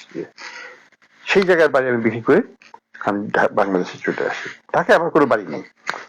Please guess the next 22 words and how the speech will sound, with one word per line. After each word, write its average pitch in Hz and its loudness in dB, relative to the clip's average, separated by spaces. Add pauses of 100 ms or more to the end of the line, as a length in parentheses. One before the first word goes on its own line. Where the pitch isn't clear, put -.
(160)
কিন্তু 147 4
আমি 170 0 (160)
ইনভেস্ট 143 6
করেছি - -4
কোথায়? - -2 (1300)
আমি 139 4
ইনভেস্ট 147 2
করেছি 147 4
আমার 135 2
গ্রামের 170 2
বাড়িতে। 107 -4 (760)
সেখানে 170 4
আমি 143 2
একটা 139 0
ছোট 127 0
রিসর্ট 110 4
করেছি, - 0
সেখানে 139 2
আমি 123 2
বেড়াতে 104 2
যাই 123 2 (460)
এবং 113 4